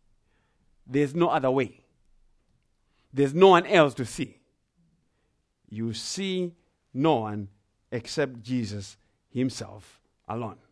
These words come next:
And that's our gospel. Praise the Lord. Let us pray.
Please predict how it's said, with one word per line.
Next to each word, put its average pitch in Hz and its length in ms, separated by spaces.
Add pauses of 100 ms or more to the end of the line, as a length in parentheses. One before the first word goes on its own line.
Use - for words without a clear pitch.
(2250)
And 131 160
that's 139 180
our 123 120
gospel. 113 480 (1040)
Praise 127 200
the 113 80
Lord. 104 280 (1000)
Let 123 160
us 113 120
pray. - 240